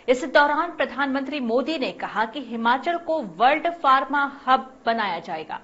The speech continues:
इससे दुनिया भर में हिमाचल को पहचान मिलेगी।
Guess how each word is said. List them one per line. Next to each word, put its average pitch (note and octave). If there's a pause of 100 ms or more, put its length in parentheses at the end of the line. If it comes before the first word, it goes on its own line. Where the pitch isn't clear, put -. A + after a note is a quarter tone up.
(320)
इससे B3+
दुनिया D#4+
भर D4+
में B3+
हिमाचल C4+
को D#4+
पहचान C#4
मिलेगी। G3+